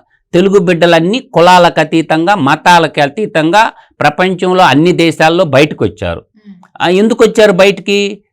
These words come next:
Speaker 1: ఒక పెద్ద ఆయన్ని, దార్శనికుడిని అరెస్ట్ చేసినారు కాబట్టి, ఆ, ఈ బ్లాక్ డే అంటారు, సెప్టెంబర్ తొమ్మిదిని బ్లాక్ డేగా నిర్ణయించుకున్నారు. అంటే ఇప్పుడు తెలంగాణ రాష్ట్రంలో ఉన్న తెలుగు బిడ్డలు కానీ, అటు, ఆ, ఆంధ్రప్రదేశ్లో, సీమాంధ్రప్రదేశ్లో ఉన్న తెలుగు బిడ్డలు కానీ,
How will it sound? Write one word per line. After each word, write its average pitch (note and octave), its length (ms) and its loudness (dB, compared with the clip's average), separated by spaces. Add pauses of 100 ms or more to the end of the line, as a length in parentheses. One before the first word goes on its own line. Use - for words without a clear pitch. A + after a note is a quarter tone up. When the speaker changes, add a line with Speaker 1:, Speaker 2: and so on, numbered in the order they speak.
(120)
Speaker 1:
ఒక E3 140 -4
పెద్ద D#3 360 -2
ఆయన్ని, G3+ 420 2
దార్శనికుడిని F#3 760 -2
అరెస్ట్ E3 260 -2
చేసినారు D#3 480 -4
కాబట్టి, D3 640 -4 (280)
ఆ, C#3+ 200 4 (120)
ఈ C#3+ 180 0
బ్లాక్ D#3 400 2
డే D#3 220 2
అంటారు, C3+ 460 2
సెప్టెంబర్ G3 760 0 (160)
తొమ్మిదిని E3+ 420 2
బ్లాక్ D#3 480 0
డేగా E3+ 240 2
నిర్ణయించుకున్నారు. C#3+ 920 0 (280)
అంటే E3 200 -2
ఇప్పుడు E3 200 -4
తెలంగాణ F#3+ 520 4
రాష్ట్రంలో F3+ 640 2
ఉన్న E3 200 0
తెలుగు E3 280 -2
బిడ్డలు D#3+ 340 0
కానీ, D#3+ 300 0
అటు, D#3+ 920 0 (280)
ఆ, C3 60 2
ఆంధ్రప్రదేశ్లో, D#3+ 880 2
సీమాంధ్రప్రదేశ్లో D#3+ 880 0
ఉన్న D3+ 120 0
తెలుగు D#3+ 300 -2
బిడ్డలు D3+ 320 -2
కానీ, F3 640 -2